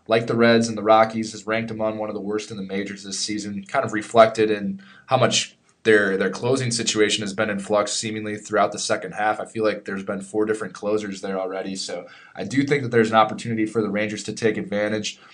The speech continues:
And both lefties and righties have had success against Norris this season. So I think any combination of those four through five hitters in the order should work well. Uh, maybe shy away from Shin-Soo Choo just because of his struggles against lefties this season. But,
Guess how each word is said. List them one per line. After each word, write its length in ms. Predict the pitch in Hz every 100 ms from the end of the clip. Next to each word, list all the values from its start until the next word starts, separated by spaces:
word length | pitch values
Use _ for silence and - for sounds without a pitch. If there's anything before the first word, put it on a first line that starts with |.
| - -
And 140 | 104
both 200 | 120 -
lefties 340 | 135 139 160 127
and 120 | 113
righties 340 | 110 117 113
have 100 | 104
had 220 | 107 110 -
success 420 | - - 107 113
against 320 | 104 98 98
Norris 340 | 101 101 101
this 200 | - 98
season. 320 | - 101 101 98
So 300 | 98 87 - _ _ _ - -
I 80 | 127
think 180 | 156 120
any 180 | 127
combination 600 | 123 127 107 107 110 117
of 60 | 107
those 220 | 101 101
four 240 | - 113 113
through 200 | 113 -
five 280 | 107 104
hitters 240 | 113 107 107
in 80 | 101
the 80 |
order 260 | 98 101 101
should 220 | - 98
work 240 | 98 98 95
well. 380 | 95 98 101 - - - -
Uh, 80 | 95
maybe 260 | 139 143
shy 400 | 117 - - 110
away 220 | 104 101 104
from 160 | 101
Shin-Soo 460 | 98 110 101 - 98
Choo 260 | - 104
just 220 | 98 98 104
because 240 | 98 95
of 120 | 90
his 200 | 101 95
struggles 420 | - 98 98 107
against 300 | 110 107 -
lefties 380 | 107 101 107 101
this 200 | 104 101
season. 320 | 110 107 107
But, 240 | 101 92